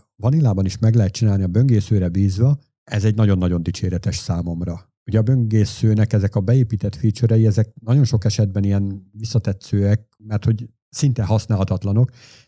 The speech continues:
Megcsináltak benne egy, nem is tudom, egy color pickert,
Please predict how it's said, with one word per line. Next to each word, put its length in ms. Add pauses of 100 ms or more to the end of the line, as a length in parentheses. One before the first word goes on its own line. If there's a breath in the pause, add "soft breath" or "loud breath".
(100)
Megcsináltak 560
benne 240
egy, 320 (300)
nem 100
is 80
tudom, 180
egy 80
color 320
pickert, 600